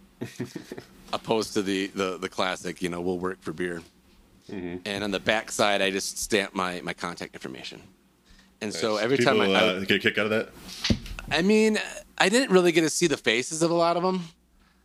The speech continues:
Speaker 2: which is too
Speaker 1: Mm-hmm.
Speaker 2: bad 'cause I wasn't in the industry yet. I didn't know who to drop this stuff off to. So most of the stuff was just dropped off at, like,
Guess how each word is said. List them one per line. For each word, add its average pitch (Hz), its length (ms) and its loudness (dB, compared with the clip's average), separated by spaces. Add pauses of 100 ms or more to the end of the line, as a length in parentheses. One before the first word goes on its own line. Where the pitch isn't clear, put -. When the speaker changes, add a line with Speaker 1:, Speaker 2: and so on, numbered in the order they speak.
(160)
Speaker 2:
which 117 220 0
is 113 80 -8
too 104 160 -4
Speaker 1:
Mm-hmm. 107 60 -2
Speaker 2:
bad 117 360 0
'cause 110 160 0
I 117 80 4
wasn't 123 300 2
in 110 100 0
the 107 120 2
industry 110 340 -2
yet. 82 260 -6
I 104 80 -2
didn't 107 180 -2
know 98 120 -2
who 107 160 0
to 98 60 0
drop 95 240 -6
this 92 100 -10
stuff 98 220 -8
off 98 200 -4
to. 85 180 -8
So 98 220 -8
most 117 260 -2
of - 60 -16
the 107 80 -6
stuff 110 280 -8
was 90 120 -12
just 95 180 -10
dropped 95 260 -8
off 101 200 -6
at, 87 60 -10
like, 78 220 -12